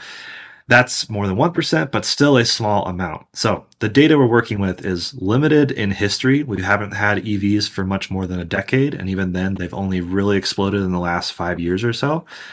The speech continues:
Um, so with that data, it is limited to what we can really do. So at first, I was like, "How in the world are they getting this thirty to forty-two million range? That is such a weird,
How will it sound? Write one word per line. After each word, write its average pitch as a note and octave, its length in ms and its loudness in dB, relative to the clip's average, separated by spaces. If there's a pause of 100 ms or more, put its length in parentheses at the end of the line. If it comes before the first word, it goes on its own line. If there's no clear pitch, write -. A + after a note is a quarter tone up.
(140)
Um, F2+ 460 0 (680)
so A#2 360 2
with A2 240 -4
that C3 280 6
data, A#2 460 4
it A2 100 0
is D3+ 240 4
limited B2 340 4
to G#2 60 0
what G2+ 220 2
we G#2 80 0
can F#2+ 260 -4
really G2+ 280 0
do. F2+ 260 -2 (320)
So C#3 140 6
at A#2+ 80 0
first, G#3 280 6
I C3 80 6
was A2+ 120 0
like, G2+ 180 2
"How D#3 240 2
in G3 80 4
the D#3+ 80 2
world B2 320 4
are G#2 40 4
they G2+ 120 2
getting G#2 340 2
this F#2 220 -2
thirty G#2 320 2
to F#2 80 -2
forty-two A2+ 540 -2
million G2+ 520 -2
range? F2+ 360 -2
That F#2 120 -2
is F#2 80 -2
such E2+ 300 0
a G2+ 80 2
weird, F#2+ 600 0